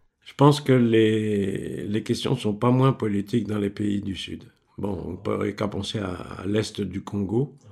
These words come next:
où il y a vraiment beaucoup, beaucoup de déplacés et qui sont dans des conditions très, très, très, très mauvaises. On peut penser aussi au Soudan, on peut penser aux Rohingyas en Birmanie. Voilà, tout ça, c'est quand,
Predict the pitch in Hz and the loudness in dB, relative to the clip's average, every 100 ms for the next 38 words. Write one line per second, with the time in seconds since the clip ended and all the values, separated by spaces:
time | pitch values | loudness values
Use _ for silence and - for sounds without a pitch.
0 | - - _ 110 107 101 95 98 104 113 | -20 -20 _ -4 -2 -2 -4 -4 -2 -2
1 | 104 101 120 - 107 104 104 113 110 101 | -4 -2 -2 0 -2 -2 -4 -6 -4 -4
2 | 104 - 95 117 131 139 - - - _ | -4 -6 -12 -4 -4 -4 -12 -20 -20 _
3 | 104 95 - 110 98 95 92 98 95 - | -10 -8 -4 -2 0 -2 -4 -4 -6 -6
4 | 92 87 82 78 - - 82 - 82 82 | -8 -8 -10 -12 -12 -10 -10 -12 -12 -12
5 | - - - 82 80 98 110 - - - | -16 -18 -14 -12 -8 -8 -8 -14 -20 -20
6 | - - - 101 101 - 101 92 - 98 | -20 -20 -10 -6 -4 -2 -4 -4 -6 -6
7 | 98 - 101 - 101 98 123 151 - - | -8 -6 -8 -4 -4 4 4 4 0 -18
8 | _ - - _ 107 101 104 101 98 - | _ -20 -20 _ -8 -6 -6 -6 -8 -4
9 | 123 - 107 98 127 110 107 101 123 135 | -4 -2 -2 4 6 4 0 -2 0 -2
10 | - 101 98 107 107 117 131 104 - - | -2 -6 -4 -2 -2 2 2 2 -4 -18
11 | - - - 101 98 - _ 71 - - | -20 -20 -10 -6 -4 -6 _ -16 -12 -2
12 | 143 139 - - | -2 -2 -6 -10